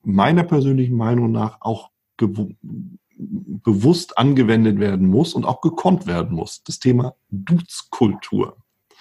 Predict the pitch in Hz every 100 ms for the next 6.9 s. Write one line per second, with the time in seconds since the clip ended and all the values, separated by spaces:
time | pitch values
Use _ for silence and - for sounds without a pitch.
0 | - - - - _ _ _ _ _ _
1 | - 135 190 131 123 143 143 - - -
2 | 131 131 101 123 123 113 113 117 113 120
3 | 143 135 131 123 - _ - 139 123 131
4 | 123 117 127 127 - 113 117 - - 110
5 | 110 107 101 98 113 104 92 92 85 87
6 | 117 123 120 107 101 98 95 - -